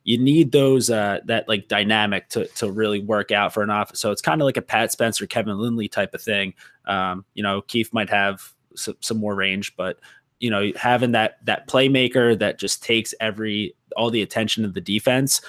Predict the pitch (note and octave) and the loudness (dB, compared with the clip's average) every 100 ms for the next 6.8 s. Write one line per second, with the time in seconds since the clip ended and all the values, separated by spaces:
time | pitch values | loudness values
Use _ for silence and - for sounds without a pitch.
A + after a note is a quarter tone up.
0 | - _ A2 G#2+ - B2 B2 A2+ A#2 - | -16 _ -4 -2 0 0 0 -2 -2 -2
1 | G#2 A2+ A2 G2+ - F#2 F#2+ - - G2+ | -2 2 2 2 -2 -4 -4 -4 -4 -4
2 | F#2+ G2+ G2 G#2+ F#2 - F#2 F2 _ _ | -2 -4 -4 -4 -4 -4 -4 -6 _ _
3 | _ _ _ - G2+ - _ _ _ _ | _ _ _ -8 -8 -12 _ _ _ _
4 | - - - A#2+ A#2 - - - A#2+ G2 | -6 -2 2 4 4 0 -4 0 0 0
5 | F#2 F#2 G2 - - G#2 F#2+ F#2 G2 F2+ | -2 -4 -6 -2 0 0 -4 -4 -4 -4
6 | G2+ F#2 F#2 G#2 F2 F#2+ F#2 | -6 -4 -4 -4 -10 -6 -6